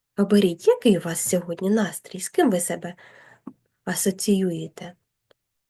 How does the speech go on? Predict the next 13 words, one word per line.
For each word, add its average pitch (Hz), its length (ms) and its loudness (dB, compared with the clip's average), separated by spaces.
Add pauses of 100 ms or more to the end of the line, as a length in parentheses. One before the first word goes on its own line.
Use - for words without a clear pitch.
(1300)
Я 175 400 -2
сьогодні, 180 480 0
наприклад, 170 640 -8 (920)
асоціюю 359 680 6
себе 311 360 2
з 311 80 -6
сонечком, 190 840 2
веселим 233 600 4
таким 175 340 -10
та 359 200 2
усміхненим. 180 1000 -4 (2750)
Супер, 170 400 -4
малятка. 160 520 -10